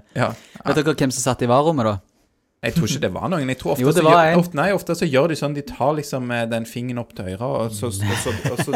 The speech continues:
Speaker 1: dytter de spillerne litt vekk, sånn. Ja, nå skal jeg høre på ingenting, for vi later som vi har var, vi
Speaker 2: Ja,
Speaker 1: later
Speaker 2: ja.
Speaker 1: som noen sjekker. Så en-, det er det eneste de får høre, at nei, vi er litt opptatt, så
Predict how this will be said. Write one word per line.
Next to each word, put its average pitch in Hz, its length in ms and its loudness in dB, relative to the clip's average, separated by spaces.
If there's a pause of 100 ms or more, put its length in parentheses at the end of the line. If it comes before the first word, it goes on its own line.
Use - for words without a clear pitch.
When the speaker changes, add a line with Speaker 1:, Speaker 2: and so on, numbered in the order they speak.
Speaker 1:
dytter 135 320 -4
de 151 80 -2
spillerne 123 420 0
litt 131 220 -2
vekk, 151 240 0
sånn. 135 220 -2 (200)
Ja, - 140 -2
nå 151 100 0
skal 160 200 -6
jeg 147 80 -6
høre 123 320 -2
på 143 100 -2 (560)
ingenting, 131 520 -4
for 127 120 -10
vi 123 160 -4
later 123 480 -2
som 127 160 -2
vi 113 80 -2
har 120 100 2
var, 123 220 2
vi 143 80 0
Speaker 2:
Ja, 135 140 6
Speaker 1:
later 135 240 6
Speaker 2:
ja. - 80 2
Speaker 1:
som 151 100 0
noen 139 160 0
sjekker. 143 320 -4 (240)
Så 143 160 0
en-, 131 280 2
det 131 100 2
er 123 100 0
det 135 140 2
eneste 110 320 -2
de 120 60 -2
får 127 120 -2
høre, 113 220 2
at 117 80 -4
nei, 143 160 6
vi 131 80 4
er 135 80 4
litt 123 100 -2
opptatt, 110 400 -4
så 123 80 0